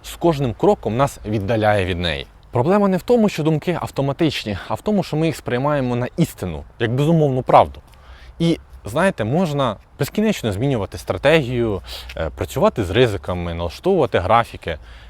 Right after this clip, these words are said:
Але поки ваше мислення реагує за старими принципами, то нового результату очікувати просто не варто. І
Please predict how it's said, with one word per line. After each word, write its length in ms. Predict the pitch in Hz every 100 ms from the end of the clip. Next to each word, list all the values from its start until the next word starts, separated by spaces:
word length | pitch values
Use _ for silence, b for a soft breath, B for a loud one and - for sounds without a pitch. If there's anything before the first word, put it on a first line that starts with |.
| B
Але 420 | 90 101 139 175 -
поки 420 | - 190 - 139 - -
ваше 560 | 95 117 135 - - 87
мислення 600 | 95 104 - 78 76 69 B B 87
реагує 600 | 104 107 143 190 123 87
за 120 | 104
старими 440 | - 107 113 98
принципами, 720 | - 127 180 - 175 143 139 - -
то 320 | 117 123 117 B B -
нового 380 | 110 208 175
результату 580 | 131 107 110 156 160 -
очікувати 680 | 92 - 151 - 113 - - 123 - -
просто 340 | 294 - 95 - -
не 200 | 90 131
варто. 360 | 110 76 - - - B B B B B -
І 300 | 160 175